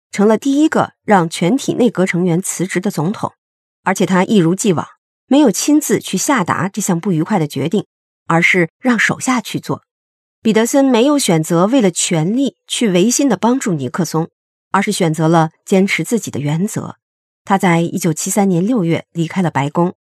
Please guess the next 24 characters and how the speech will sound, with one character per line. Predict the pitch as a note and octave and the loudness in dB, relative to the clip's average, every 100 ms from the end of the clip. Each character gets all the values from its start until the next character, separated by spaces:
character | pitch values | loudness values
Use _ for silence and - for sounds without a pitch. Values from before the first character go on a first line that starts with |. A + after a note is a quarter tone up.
| _ _ | _ _
这 | D#4 | -2
之 | D#4+ | 0
后 | D#4+ D4 | 2 0
不 | E4 | 0
久 | C#4 F3+ C#3+ | 2 2 2
呢， | F3 G#3 _ _ | -2 -2 _ _
媒 | F3 | 0
体 | F#3 - D#3 | 0 0 -2
就 | G3 E3+ | 0 0
揭 | D#3+ A3 | 2 2
露 | G#3+ | 2
出 | - G3 | 0 0
了 | F#3 | -2
大 | D4+ C#4+ F#3 | -2 -2 0
量 | F#3+ - | 0 -2
对 | - F#3+ | 0 2
尼 | E3 | 2
克 | - F#3+ | 0 -2
松 | F#3+ F#3+ | 0 -2
不 | - | -2
利 | G3 B3 | 0 0
的 | A#2 | -2
证 | - E3 | -4 -4
据。 | - - | -6 -14